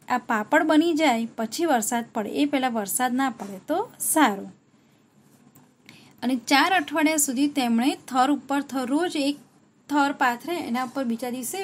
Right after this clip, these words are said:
બીજો થર પાથરે અને એવી રીતે જ્યાં,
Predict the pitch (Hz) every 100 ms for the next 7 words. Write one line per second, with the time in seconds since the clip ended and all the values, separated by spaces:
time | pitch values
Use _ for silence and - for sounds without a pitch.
0 | 370 294 294 320 302 233 214 226 220 220
1 | 202 - - - - - - - 262 285
2 | 277 302 339 294 339 233 269 277